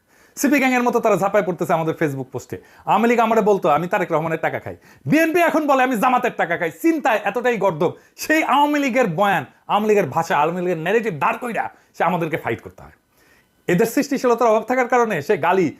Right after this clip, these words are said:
এখন শুধু জামাতের মধ্যে সীমাবদ্ধ থাকতেছে না। এখন যারাই বিএনপি নির্বুদ্ধিতা নিয়ে কথা বলে, সবাইকে আলবটর বলে।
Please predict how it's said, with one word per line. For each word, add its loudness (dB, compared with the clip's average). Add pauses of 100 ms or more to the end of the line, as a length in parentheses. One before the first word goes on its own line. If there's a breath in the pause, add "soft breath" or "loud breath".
(220 soft breath)
এখন -2
শুধু -2
জামাতের 2
মধ্যে -2
সীমাবদ্ধ 0
থাকতেছে -4
না। -2
এখন 0
যারাই 2
বিএনপি -2
নির্বুদ্ধিতা -4
নিয়ে -6
কথা -2
বলে, 0 (260 soft breath)
সবাইকে 0
আলবটর 0
বলে। -14